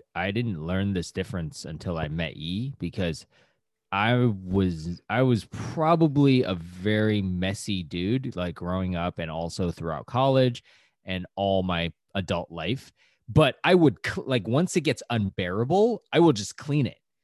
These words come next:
And I'd be good at actually, like, physically cleaning. Like, I know how to, like, get the grime and the dust, and I'm not afraid of getting my hands dirty. So I will get up in the nooks and crannies, you know, like, get the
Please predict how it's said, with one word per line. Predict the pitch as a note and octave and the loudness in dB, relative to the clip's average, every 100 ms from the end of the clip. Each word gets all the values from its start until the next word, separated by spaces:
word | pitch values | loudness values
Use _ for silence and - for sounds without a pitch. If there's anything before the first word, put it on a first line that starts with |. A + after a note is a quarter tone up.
| _ _ | _ _
And | A#2+ | -2
I'd | C3+ | -2
be | B2+ F#2+ | -2 -2
good | C#3 D3+ | 2 4
at | B2+ - | 4 0
actually, | A#2+ A#2+ - G#2+ | -4 -4 -6 -6
like, | F#2+ E2+ | -6 -8
physically | - - A#2+ G#2+ - G#2+ F#2+ E2+ - _ _ _ | -12 -4 -4 -4 -6 -4 -4 -6 -12 _ _ _
cleaning. | - - F3+ F#3+ G#2 D#2 | -8 0 2 4 2 -2
Like, | F2 F2+ | -6 -4
I | F#2 | 0
know | G2 G#2+ | 2 2
how | G#2 G#2+ | 2 -2
to, | G2 | -2
like, | F#2 E2+ - - | -4 -6 -10 -6
get | A2+ - | -6 -4
the | F2+ | -10
grime | D#2 F#2+ G2 A2 A2+ A#2 | -8 -2 0 0 2 2
and | G2+ F2 | 0 -2
the | |
dust, | D2+ - G#2 G#2+ - F#2+ | -6 -2 0 -2 -4 -8
and | E2 C#2 - | -10 -12 -14
I'm | F2 G2 | -10 -6
not | G#2 - _ _ - | -6 -8 _ _ -14
afraid | F#2 - G2+ G2 G2 | -14 -10 -6 -2 -2
of | F2+ D#2 | -2 -4
getting | G2 F#2 | -4 -2
my | E2+ D#2 | -4 -6
hands | F#2+ G#2 G2 | -6 -6 -2
dirty. | A#2 A#2 B2+ | 2 2 0
So | A#2+ F#2+ E2+ _ _ - | -4 -4 -6 _ _ -4
I | |
will | A2+ | -2
get | F2 - A2 | -2 0 0
up | A2 - | 0 -2
in | G#2 | -4
the | F2+ | -2
nooks | F2 A2 - - | 0 0 -2 -4
and | E2+ | -8
crannies, | - G2 G2+ A#2 B2+ - _ _ _ | -8 -6 -4 -2 -4 -6 _ _ _
you | G#2 | -4
know, | G2 G2+ G2+ | -2 0 -2
like, | F2 - | -4 -6
get | B2 | -8
the | F#2 | -8